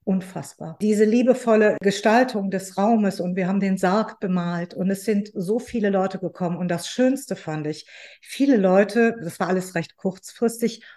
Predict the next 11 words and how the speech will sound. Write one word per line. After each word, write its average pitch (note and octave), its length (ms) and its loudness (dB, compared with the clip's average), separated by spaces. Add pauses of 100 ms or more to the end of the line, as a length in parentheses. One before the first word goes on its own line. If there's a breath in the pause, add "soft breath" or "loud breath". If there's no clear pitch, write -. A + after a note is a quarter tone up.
wussten G#3 580 -2
nicht, F3+ 420 -2
dass, G3 340 -2
äh, F#3+ 160 -4
meine F#3 260 -2
Freundin G3+ 420 -2
im F#3 100 -4
offenen E3 380 -6
Sarg C3 320 -10
da B2+ 100 -10
liegt. C#3+ 340 -14